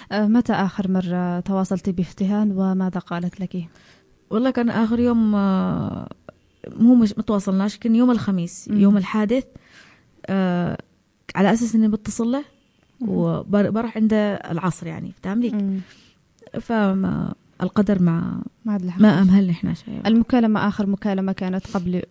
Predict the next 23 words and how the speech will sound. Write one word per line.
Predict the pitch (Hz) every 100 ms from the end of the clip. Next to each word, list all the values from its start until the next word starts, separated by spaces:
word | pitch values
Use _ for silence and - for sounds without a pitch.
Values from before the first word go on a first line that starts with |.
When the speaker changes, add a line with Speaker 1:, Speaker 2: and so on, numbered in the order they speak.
| _ _ - -
Speaker 1:
هذا | 208 190
ال- | 185 190 - 247
Speaker 2:
ما | 254
أتذكرش، | 175 175 185 175 -
يمكن | 180 185 190
قبل، | 190 185
لأن | 202 247
أحيانًا | - 226 220
بالرسائل، | 190 196 - 196 165 - - -
لأن | 214
Speaker 1:
مم. | 214
Speaker 2:
افتن | 196 220
كانت | 214 202
مشغول، | 180 180 170 - -
يعني | - 214
Speaker 1:
مم. | 196
Speaker 2:
كنا، | 196 208 233
كانت | 226 208 208
تقول | 233 226
له: | 214
"تشيني، | - - 233 240
اعملي | 185 185
رسالة". | 180 - 160